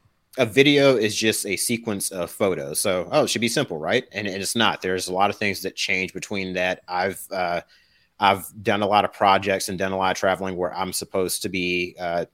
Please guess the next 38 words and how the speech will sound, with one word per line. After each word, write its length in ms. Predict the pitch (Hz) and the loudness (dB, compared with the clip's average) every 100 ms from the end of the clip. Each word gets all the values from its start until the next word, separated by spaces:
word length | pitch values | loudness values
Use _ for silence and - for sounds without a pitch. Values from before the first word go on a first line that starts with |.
| 113 | -12
you 120 | 107 | -8
know, 200 | 78 78 | -8 -6
where 140 | 107 107 | 2 2
I'm 120 | 107 | 4
doing 300 | 110 101 95 | 0 0 0
videography, 800 | 101 95 92 92 90 107 92 87 | -2 0 2 0 0 0 0 -2
and 100 | 87 | -6
you 120 | 92 | -4
just 180 | 95 92 | -6 -4
learn 200 | 95 90 | -4 -4
the 60 | |
concepts 520 | - 101 104 113 101 | -6 -4 0 0 0
are 40 | 104 | -2
different. 460 | 92 90 98 92 - | -2 -2 -2 -4 -6
Lighting 380 | 87 92 98 92 | 0 2 2 -2
is 140 | 80 | -6
different. 420 | 82 85 92 92 - _ _ _ - | -6 -8 -4 -6 -6 _ _ _ 0
Uh, 340 | 95 87 85 - 92 | 4 4 4 -2 -10
you're 100 | 95 | -6
capturing 480 | - 104 - 101 90 | 0 0 2 -4 -2
things 240 | 98 90 | -4 -4
that 100 | 90 | -4
are 40 | |
moving. 480 | 85 90 98 82 80 - _ _ _ _ - | -2 -2 -2 -2 -4 -8 _ _ _ _ 4
Um, 280 | 101 92 - | 6 6 0
it's 160 | 95 92 | -4 -2
been 300 | - 139 127 | 4 4 4
an 200 | 110 92 | 2 0
interesting 760 | - 95 - - 135 135 135 123 _ _ - | -6 -6 -2 -2 0 0 -2 -6 _ _ -4
journey. 440 | 120 131 143 143 - | 0 2 0 -4 -6
It, 180 | 95 | -8
it's 200 | - 98 | -4 -2
been 180 | 113 107 | 2 2
a, 240 | 98 92 87 | 4 2 0
uh, 240 | 80 78 - - | -2 -4 -8 -6
a 80 | 98 | -4
learning 420 | 87 92 98 95 | 0 0 0 -2
experience, 760 | 85 - 98 95 127 - - | -2 -2 0 0 -2 -4 -8